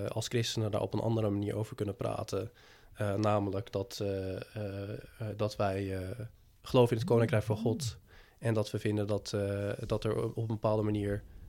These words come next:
in dat Koninkrijk met dieren rekening wordt gehouden.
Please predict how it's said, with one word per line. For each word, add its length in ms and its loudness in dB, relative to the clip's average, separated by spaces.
in 120 4
dat 140 6
Koninkrijk 560 2
met 100 2
dieren 260 2
rekening 320 2
wordt 180 -4
gehouden. 580 -2